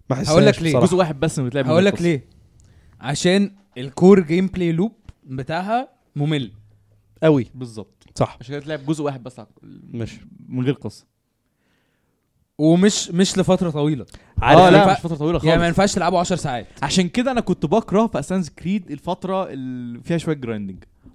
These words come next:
Speaker 3: بكرههم جدًا.
Speaker 1: عارف ليه؟
Speaker 3: ليه؟
Speaker 1: عشان اللعبة سنوية. تنزل كل سنة.
Speaker 3: فأنت ب-، خلاص زهقت.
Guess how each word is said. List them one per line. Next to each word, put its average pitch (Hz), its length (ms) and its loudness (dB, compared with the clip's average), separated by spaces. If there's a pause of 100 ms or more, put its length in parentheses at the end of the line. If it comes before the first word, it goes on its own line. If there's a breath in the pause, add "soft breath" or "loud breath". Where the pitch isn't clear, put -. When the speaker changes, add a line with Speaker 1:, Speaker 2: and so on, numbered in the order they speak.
Speaker 3:
بكرههم 147 420 -4
جدًا. 107 340 -12
Speaker 1:
عارف 143 260 -4
ليه؟ 139 100 -10 (480)
Speaker 3:
ليه؟ 143 200 -8 (100)
Speaker 1:
عشان 131 180 -8
اللعبة 135 240 -4
سنوية. 110 520 -6 (320)
تنزل 120 260 -10
كل 120 260 -10
سنة. - 180 -18
Speaker 3:
فأنت 143 260 -16 (260)
ب-، 127 200 -6
خلاص 139 240 -4
زهقت. 131 240 -2